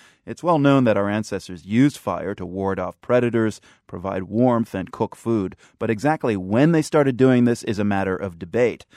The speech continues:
A new study by an international team of scientists may push back the dawn of fire by hundreds of thousands of years.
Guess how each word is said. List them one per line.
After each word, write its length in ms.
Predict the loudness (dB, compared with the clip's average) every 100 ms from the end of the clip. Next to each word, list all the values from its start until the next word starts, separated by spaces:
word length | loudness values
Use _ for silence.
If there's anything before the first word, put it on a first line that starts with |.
| -20 -20 _
A 80 | 0
new 160 | 0 0
study 360 | 2 2 4
by 200 | 2 0
an 140 | 0 0
international 580 | 2 2 2 0 -4 -4
team 200 | -4 -4
of 80 |
scientists 680 | -2 2 4 4 0 -6 -4
may 220 | -2 -2
push 340 | -4 -8 -8 -4
back 320 | -4 -4 -8
the 80 | -14
dawn 400 | 0 4 4 2
of 140 | -2
fire 420 | -6 -6 -6 -8 -10 -20 _
by 100 | -12
hundreds 500 | -4 0 2 2 0
of 120 | -4
thousands 420 | 0 0 0 -2 -4
of 100 | -2
years. 520 | -2 -2 -6 -14